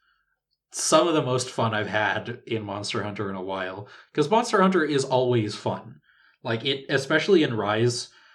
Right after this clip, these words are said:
uh, it is very hard to be bored when you're playing Monster Hunter, but Amatsu is, is a step above. It's, there's so much going on, and you have to think on your feet so much that you get sort of an adrenaline rush,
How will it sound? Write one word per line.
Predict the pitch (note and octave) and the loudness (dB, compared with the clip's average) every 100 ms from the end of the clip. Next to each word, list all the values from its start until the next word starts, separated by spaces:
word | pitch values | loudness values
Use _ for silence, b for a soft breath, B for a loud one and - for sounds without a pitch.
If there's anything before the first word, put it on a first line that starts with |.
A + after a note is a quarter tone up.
| b - | b -10
uh, | A2+ A2 A2 | -4 -4 0
it | C3+ D3 | 4 6
is | B2+ | 6
very | G#2+ A2 A#2+ B2 A#2+ | 2 0 2 2 2
hard | A2+ G#2+ G#2 | 2 0 -2
to | G#2+ | -4
be | G#2+ | -6
bored | G2+ G2 G2 A2 A#2 | -6 -8 -6 -6 -8
when | A#2 G2 | -10 -10
you're | G2+ | -8
playing | A2+ G2+ G2 | -4 -4 -6
Monster | F#2 F#2+ G#2+ A2+ | -12 -12 -6 -4
Hunter, | A2+ A#2 C#3 C#3+ B B B B | -4 -2 -4 -4 B B B B
but | A#2+ A#2 | -10 -6
Amatsu | G#2+ G#2 A2 A#2 C3+ A2+ G2 F#2 - b b - | -4 -2 -2 -2 0 0 0 -4 -10 b b -10
is, | G2+ G2+ - - | -8 -8 -12 -6
is | A#2+ G#2+ | -4 -2
a | |
step | G#2 - C#3+ C3 | -2 -2 0 0
above. | A2+ G2+ F2 F2 G#2 - - _ _ _ _ - | -2 -2 -6 -8 -14 -20 -20 _ _ _ _ -14
It's, | G#2+ G2 - - | -12 -10 -10 -10
there's | - A2 A2+ | -6 -4 -2
so | - C3+ | 0 2
much | D#3+ D#3+ | 0 -2
going | C#3+ B2+ B2 | -2 0 0
on, | G#2+ A2 A2 A2+ A#2 B B B _ - | 0 -2 -2 -4 -8 B B B _ -6
and | A#2 | 0
you | A2+ | 0
have | A#2+ | 0
to | A#2 | -2
think | A2+ A#2+ B2 | -4 -2 0
on | B2+ A2+ | 0 -2
your | G2+ | -4
feet | - - A2 A#2 | -8 -6 -6 -6
so | - - - G2+ G#2+ | -10 -8 -6 -4 -4
much | F#2+ F#2+ A#2 - - - b b b b b _ | -6 -8 -6 -4 -6 -8 b b b b b _
that | A2+ G2+ G#2 - | -2 0 -2 -6
you | - A#2+ | -12 -6
get | A#2 B2 A#2+ | 2 2 2
sort | - G#3 | 2 4
of | G3+ | 4
an | C#3 | 0
adrenaline | A#2 A#2 C#3 G2+ F#2+ | 2 2 2 -2 -6
rush, | F#2+ F2+ - - | -6 -6 -6 -8